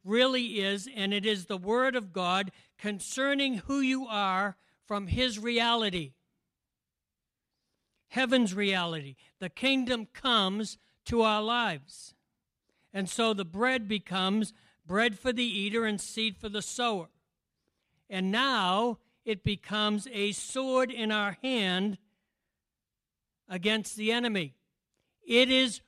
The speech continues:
written, devil. It is written," was Jesus' response. "I am accepted in the beloved. I am a child of God. I can do all things through Christ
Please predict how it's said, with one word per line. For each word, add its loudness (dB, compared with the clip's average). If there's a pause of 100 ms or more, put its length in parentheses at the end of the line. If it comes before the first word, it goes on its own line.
written, 0 (400)
devil. 0 (840)
It 4
is 2 (180)
written," 2 (1300)
was -2
Jesus' -2
response. -4 (540)
"I 0
am 4
accepted -2
in 4
the 0
beloved. -2 (140)
I 2
am 6
a 6
child 0
of -4
God. 0 (200)
I 0
can -2
do 0
all 6
things 0
through 0
Christ 0